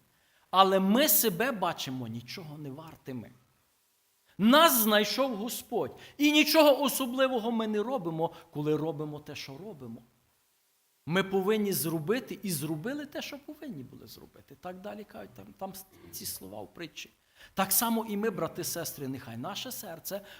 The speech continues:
воно не величається, щоб ми не впали. Чотири речі нам потрібні. «Зречеться, — каже, — нехай кожен самого себе. Кожен день візьме хрест свій,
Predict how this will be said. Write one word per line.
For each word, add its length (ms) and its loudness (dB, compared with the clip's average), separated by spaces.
воно 260 0
не 140 -6
величається, 720 -8
щоб 300 -8
ми 160 -6
не 140 -8
впали. 560 -12
Чотири 540 4
речі 380 6
нам 260 0
потрібні. 600 -6
«Зречеться, — 760 -8
каже, — 280 -16
нехай 400 -18
кожен 300 -20
самого 500 -10
себе. 340 -12
Кожен 500 6
день 300 4
візьме 380 -4
хрест 480 -6
свій, 220 -8